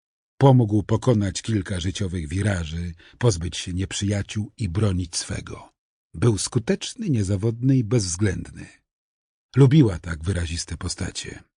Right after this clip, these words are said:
Orzeźwiająca odmiana po poznanych w podróży znudzonych brytyjskich arystokratach, ich pretensjonalnych żonach i zblazowanych lokajach zapełniających przedziały pociągów i kajuty statków.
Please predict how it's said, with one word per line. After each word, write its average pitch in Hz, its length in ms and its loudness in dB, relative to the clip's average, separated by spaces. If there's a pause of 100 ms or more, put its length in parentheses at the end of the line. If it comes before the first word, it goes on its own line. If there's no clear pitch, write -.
(760)
Orzeźwiająca 139 680 8
odmiana 123 580 6
po 117 120 0
poznanych 110 500 2
w - 40 -18
podróży 104 480 2
znudzonych 101 520 2
brytyjskich 104 600 0
arystokratach, 104 800 -2 (240)
ich 110 160 -6
pretensjonalnych 107 1000 2
żonach 107 460 2 (280)
i 131 80 -2
zblazowanych 127 680 4
lokajach 117 680 2 (220)
zapełniających 117 920 4
przedziały 110 580 2
pociągów 107 800 0
i 127 60 -2
kajuty 110 440 0
statków. - 680 -10